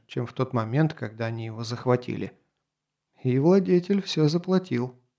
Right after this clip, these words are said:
Грон усмехнулся. <laughs> «Значит, это дело весьма прибыльное». «Да как сказать», задумчиво отозвался Пург. «Я бы им заниматься не стал. И, если честно, не знаю никого, кто на этом сумел так уж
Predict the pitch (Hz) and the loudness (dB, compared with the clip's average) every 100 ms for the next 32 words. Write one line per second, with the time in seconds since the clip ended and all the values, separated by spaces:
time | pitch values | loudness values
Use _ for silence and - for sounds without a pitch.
0 | _ _ _ _ _ 127 123 107 107 - | _ _ _ _ _ 2 2 2 -6 -12
1 | 117 113 107 - - _ _ _ - 185 | -12 -10 -10 -12 -14 _ _ _ 0 2
2 | 120 135 113 - - 117 135 131 127 127 | 4 2 0 -6 -8 -2 0 2 2 2
3 | 127 135 151 147 196 180 120 98 73 - | 0 0 -2 -2 0 -2 -2 -6 -10 -14
4 | _ _ _ _ _ _ _ _ _ _ | _ _ _ _ _ _ _ _ _ _
5 | - 117 - - 180 196 - 202 185 151 | -12 -8 -8 -2 -2 -2 -8 -2 0 2
6 | 170 160 123 - _ _ _ _ 127 113 | 2 0 -4 -10 _ _ _ _ -2 0
7 | 107 131 - 160 165 135 110 98 98 - | 0 -4 -4 -4 -4 -4 -8 -10 -10 -12
8 | - - - - _ _ _ _ _ 123 | -8 -10 -10 -18 _ _ _ _ _ -4
9 | 139 185 135 131 123 113 107 104 107 - | 0 2 0 0 -2 -4 -8 -12 -12 -10
10 | 107 104 - 101 - _ _ _ _ _ | -10 -10 -8 -10 -10 _ _ _ _ _
11 | _ _ - 143 131 131 127 156 151 127 | _ _ 6 8 8 4 4 2 2 0
12 | 123 139 143 120 107 113 - 151 165 156 | 2 2 4 2 2 -4 -2 2 4 2
13 | - 151 147 165 170 156 160 147 147 151 | 2 4 4 2 -2 -2 0 2 2 2
14 | 143 139 151 - | -2 -4 -6 -10